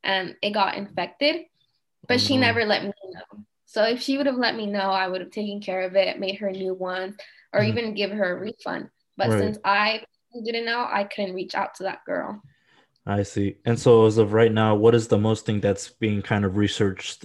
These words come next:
Speaker 2: within your business? What are you focusing on more?
Speaker 1: Right now, I'm focusing more on putting out new products.
Speaker 2: Mm-hmm.
Speaker 1: I'm really bad with posting on my social media. Like, I do earrings on my own time, but I forget to take pictures of it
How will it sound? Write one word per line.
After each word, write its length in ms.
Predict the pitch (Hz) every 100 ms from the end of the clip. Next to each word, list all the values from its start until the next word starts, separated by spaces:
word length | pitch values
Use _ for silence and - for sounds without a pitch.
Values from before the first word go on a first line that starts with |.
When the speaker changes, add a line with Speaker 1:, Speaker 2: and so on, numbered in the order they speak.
| -
Speaker 2:
within 680 | 104 98 - 101 98 90 92 - - -
your 100 | 104
business? 540 | 92 101 104 95 -
What 160 | 117 117
are 40 |
you 120 | 113 104
focusing 480 | 107 104 107 107
on 160 | 98 95
more? 340 | 95 95 92 -
Speaker 1:
Right 200 | 247 269
now, 240 | 262 262 294
I'm 200 | 311 285
focusing 540 | 277 269 262 285 262
more 460 | 220 208 233 262 -
on 160 | 226 226
putting 220 | 240 233
out 160 | 233 214
new 160 | 214 214
products. 640 | - 190 220 320 - - _ _ -
Speaker 2:
Mm-hmm. 60 | -
Speaker 1:
I'm 120 | 262
really 300 | 294 311 302 247
bad 320 | 214 226 233
with 180 | 214 - - _
posting 300 | 254 214 233
on 100 | 214
my 80 | 196
social 400 | 202 196 202 180
media. 380 | 180 175 - - -
Like, 220 | 190 185 - - -
I 180 | 220 247
do 140 | 269
earrings 420 | 247 220 233 247
on 140 | - 208
my 120 | -
own 180 | 190 202
time, 380 | 220 220 233 233
but 180 | 190 -
I 100 | 214
forget 300 | 226 220 -
to 80 | -
take 200 | 202 -
pictures 340 | 214 208 220 208
of 140 | 196
it 300 | 202 202